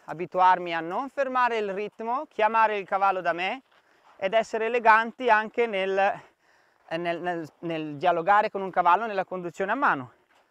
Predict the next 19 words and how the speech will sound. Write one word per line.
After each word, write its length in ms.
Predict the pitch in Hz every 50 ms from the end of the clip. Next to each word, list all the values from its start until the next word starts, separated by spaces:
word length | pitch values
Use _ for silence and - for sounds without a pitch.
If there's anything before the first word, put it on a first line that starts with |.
| _ _ _ _ _ _
Quindi 200 | - 165 160 170
noi 160 | 175 185 170
siamo 260 | - 180 170 196 226
qua, 340 | - - 170 170 240 269 269 _ _ _ _ _ _ _ _ -
andiamo 320 | - 151 147 160 156 165
un 80 | 170 151
po' 100 | - 220
avanti, 720 | 226 226 240 233 233 240 247 240 _ - 254 254 254 233 _ _ _ _
stab-, 380 | _ - - 196 185 185 - - _ _ _ _ -
stabiliamo 680 | - - - 202 185 180 202 202 214 220 220 214 208
la 120 | 202 196 196
linea 320 | 202 214 233 240 226 220
di 120 | 202 214
guida, 360 | 190 208 226 233 240 214 240 233
voglio 220 | 208 202 190 180
stare 440 | - - 208 208 208 196 190 - _ _
vi-, 220 | 165 160 180 196 -
voglio 200 | 175 185 196 196
stare 340 | - - 208 202 202 185